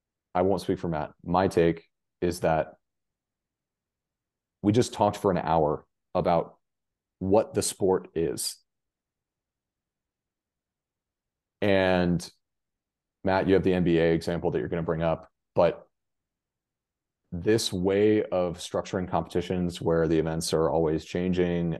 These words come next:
and there's no guidelines as far as what, there, there are parameters, but it's super wide open. And the emphasis changes from competition to competition.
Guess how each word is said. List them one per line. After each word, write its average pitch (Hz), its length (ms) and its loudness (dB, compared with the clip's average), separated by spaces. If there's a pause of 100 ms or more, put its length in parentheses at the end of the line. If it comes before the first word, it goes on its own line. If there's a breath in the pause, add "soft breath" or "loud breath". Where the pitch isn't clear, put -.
(100)
and 76 520 -4 (460)
there's 90 320 2
no 85 400 6
guidelines 82 680 0
as 78 140 -6
far 78 240 2
as 73 160 -4
what, 78 460 0 (1120)
there, 110 180 6
there 107 180 4
are 95 160 4
parameters, 82 600 -2
but 73 160 -4
it's 76 160 -8
super 78 300 -2
wide 73 260 -2
open. 85 420 -6 (840)
And 76 500 0
the - 160 0
emphasis 90 680 0
changes 85 800 -2
from 78 320 -6
competition 78 480 -4
to - 20 -12
competition. 95 680 0